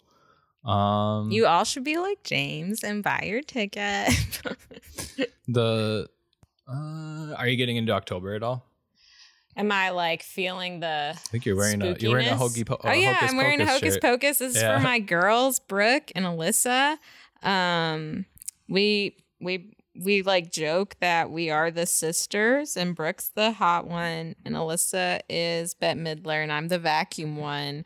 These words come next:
Speaker 1: Mm-hmm.
Speaker 2: Uh, 'cause my personality in college wasn't as great. It's much better now, <laughs> but I feel like I was given that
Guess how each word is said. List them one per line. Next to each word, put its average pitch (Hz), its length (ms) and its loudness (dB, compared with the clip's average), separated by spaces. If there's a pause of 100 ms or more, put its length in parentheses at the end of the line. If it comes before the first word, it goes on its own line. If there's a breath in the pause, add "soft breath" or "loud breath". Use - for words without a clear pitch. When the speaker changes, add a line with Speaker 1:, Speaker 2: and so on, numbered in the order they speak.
Speaker 1:
Mm-hmm. 104 300 -2
Speaker 2:
Uh, 151 160 0
'cause - 160 -10
my 170 120 -2
personality 180 460 -2
in 160 60 -8
college 151 320 -6
wasn't 156 260 -8
as - 160 -8
great. - 300 -6
It's 208 180 0
much 262 240 0
better 175 240 2
now, 170 140 0
<laughs> 302 100 4
but 370 540 4
I 339 100 0
feel 302 340 -2
like 302 320 -2
I 208 180 0
was 214 200 0
given 170 360 -4
that 156 340 -2